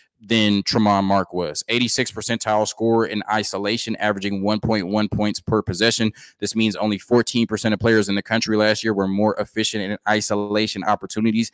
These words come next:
And this means that every time he iso'd last year for Arkansas, it was worth one point one points. That's very, very good. Very decisive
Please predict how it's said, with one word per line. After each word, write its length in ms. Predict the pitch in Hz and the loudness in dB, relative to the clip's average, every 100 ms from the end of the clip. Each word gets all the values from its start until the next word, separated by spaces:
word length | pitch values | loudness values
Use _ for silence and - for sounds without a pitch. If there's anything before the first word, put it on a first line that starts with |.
| - - | -12 -6
And 80 | 110 | -2
this 120 | 104 | 2
means 180 | 117 113 | 2 4
that 160 | 104 - | 2 2
every 260 | 117 117 120 | 2 2 2
time 320 | 120 117 117 | 2 2 4
he 160 | 117 - | 2 4
iso'd 480 | 107 117 117 113 | 4 4 4 6
last 280 | 107 113 110 | 6 4 4
year 80 | 113 | 2
for 140 | 110 | 2
Arkansas, 520 | 98 117 117 110 120 117 _ _ | 4 4 2 0 2 2 _ _
it 80 | 107 | 0
was 160 | 107 92 | 0 2
worth 260 | 104 101 | 2 2
one 280 | 95 104 113 | 0 0 2
point 300 | - 113 95 | 2 0 2
one 180 | 104 101 | 2 2
points. 420 | 95 101 - - - _ _ | 0 -2 -4 -10 -10 _ _
That's 260 | 107 110 - | 0 0 0
very, 500 | 95 98 113 110 107 | -4 2 4 4 4
very 320 | 104 101 95 | 2 2 0
good. 400 | 92 92 76 87 | -2 -4 -4 -4
Very 220 | 101 117 | 0 2
decisive 440 | 104 117 113 113 | 2 0 0 0